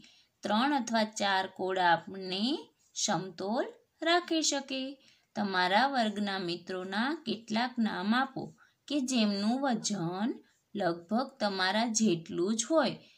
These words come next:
તમારા વર્ગખંડની અંદર તમારા મિત્રો હોય, એનું તમને નામ આવડતું જ હોય છે. તો તમને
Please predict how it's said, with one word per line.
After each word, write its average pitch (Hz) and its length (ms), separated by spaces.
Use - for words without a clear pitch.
તમારા 208 320
વર્ગખંડની 220 880
અંદર 190 260
તમારા 226 360
મિત્રો 208 380
હોય, 226 460
એનું 202 240
તમને 185 320
નામ 196 280
આવડતું 294 480
જ 254 60
હોય 233 300
છે. 226 520
તો 320 400
તમને 196 460